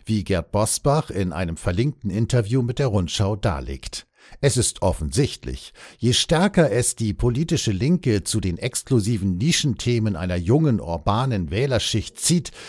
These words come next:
desto erfolgreicher kann die politische Rechte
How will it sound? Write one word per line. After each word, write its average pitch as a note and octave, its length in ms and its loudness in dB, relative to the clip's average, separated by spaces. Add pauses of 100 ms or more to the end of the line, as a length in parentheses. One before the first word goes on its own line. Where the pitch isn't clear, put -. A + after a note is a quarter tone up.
(180)
desto D#3+ 220 2
erfolgreicher C#3 840 2
kann A2+ 220 0
die F#2+ 120 -2
politische G2+ 680 0
Rechte D3 520 2